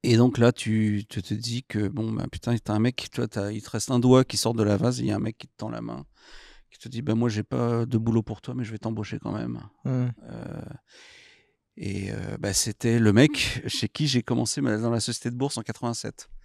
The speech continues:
Speaker 1: qui était mon boss de l'époque quand j'étais stagiaire, qui m'a réembauché, qui est maintenant un super copain. Et, euh,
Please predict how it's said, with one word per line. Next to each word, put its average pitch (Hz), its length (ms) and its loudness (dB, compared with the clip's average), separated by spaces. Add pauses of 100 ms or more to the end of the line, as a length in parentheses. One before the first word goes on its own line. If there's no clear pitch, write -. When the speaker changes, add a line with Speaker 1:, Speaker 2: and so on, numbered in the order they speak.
(280)
Speaker 1:
qui - 60 -20
était - 140 -10
mon 117 120 -2
boss 127 200 -2
de 123 60 0
l'époque 113 320 -4
quand 113 80 -8
j'étais 101 200 -8
stagiaire, 117 600 -4 (680)
qui - 100 -20
m'a 104 100 -12
réembauché, 113 640 -8
qui - 120 -10
est - 20 -6
maintenant 104 240 -4
un 101 40 -2
super - 300 -6
copain. - 260 -8 (600)
Et, 101 280 2
euh, 98 800 0